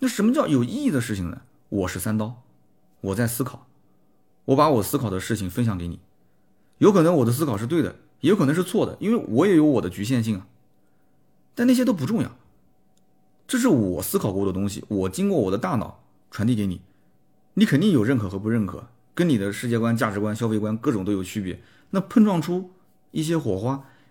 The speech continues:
你也可以在评论区去留言分享。你的留言分享也是你思考过后的，你可能给别人又进行了一些启发，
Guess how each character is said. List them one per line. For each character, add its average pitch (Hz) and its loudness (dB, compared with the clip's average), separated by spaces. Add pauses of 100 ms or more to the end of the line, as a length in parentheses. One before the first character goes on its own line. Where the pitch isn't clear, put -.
你 226 4
也 196 6
可 135 0
以 117 2
在 117 -2
评 113 -4
论 139 0
区 120 -4
去 117 -2
留 98 0
言 113 0
分 135 -2
享。 98 -8 (480)
你 160 6
的 113 4
留 151 6
言 220 2
分 240 2
享 104 0
也 107 2
是 233 2
你 196 4
思 113 -2
考 98 -4
过 92 -2
后 95 -2
的， 87 -6 (220)
你 202 2
可 156 2
能 175 0
给 101 0
别 107 0
人 175 -2
又 233 4
进 123 0
行 101 -2
了 101 -2
一 98 -2
些 92 -4
启 - -10
发， 82 -12